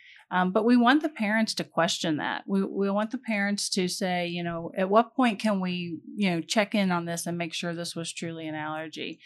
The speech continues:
Testing is going to be the way to do it. And whether their,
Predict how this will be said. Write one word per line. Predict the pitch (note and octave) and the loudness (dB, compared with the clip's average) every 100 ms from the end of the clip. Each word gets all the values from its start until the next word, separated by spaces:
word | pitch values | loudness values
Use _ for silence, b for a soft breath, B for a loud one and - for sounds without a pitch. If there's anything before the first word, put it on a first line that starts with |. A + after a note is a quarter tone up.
| B B B - | B B B -2
Testing | A#3+ A#3+ - C4+ A3+ | 4 4 6 4 4
is | F#3 F3 | 2 -2
going | F#3 F3+ F#3+ | 0 2 4
to | F#3+ | 2
be | F3+ | 0
the | F3 E3 | -2 -2
way | E3 E3 | -2 -2
to | E3 | -6
do | D#3+ D#3 | -6 -4
it. | F3+ C4 C4 b b b - | -2 -2 -4 b b b -4
And | F#3 F#3+ | 0 4
whether | F#3+ F#3+ F#3+ F3+ | 4 4 4 0
their, | F3 E3+ E3+ E3+ E3 | 0 0 0 -2 -4